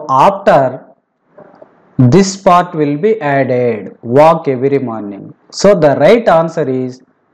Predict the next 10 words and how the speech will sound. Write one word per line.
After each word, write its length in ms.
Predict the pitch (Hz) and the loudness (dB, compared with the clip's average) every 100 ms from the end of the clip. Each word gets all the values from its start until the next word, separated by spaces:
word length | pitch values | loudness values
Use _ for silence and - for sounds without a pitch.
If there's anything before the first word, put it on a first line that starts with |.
| 120 | 2
you 120 | 147 180 - | 4 4 2
should 240 | 165 147 120 123 | 0 0 0 2
walk 340 | 123 131 160 - - 135 | 4 4 0 -6 -6 -2
every 380 | 120 117 127 190 190 120 | -2 -2 0 0 0 -2
morning. 440 | 107 101 101 101 107 139 _ _ _ _ _ _ _ _ _ _ - - | -4 -8 -10 -12 -14 -18 _ _ _ _ _ _ _ _ _ _ -8 0
So 100 | 180 185 | 2 4
కాబట్టి 260 | 160 160 165 | 2 0 -2
ఇక్కడ 160 | 165 156 | -2 -2
మనము 240 | 143 131 120 117 117 - - _ - _ _ - 131 | -2 -2 -4 -8 -12 -16 -20 _ -20 _ _ -2 0
అడ్వైస్ 360 | 123 185 214 | 4 4 2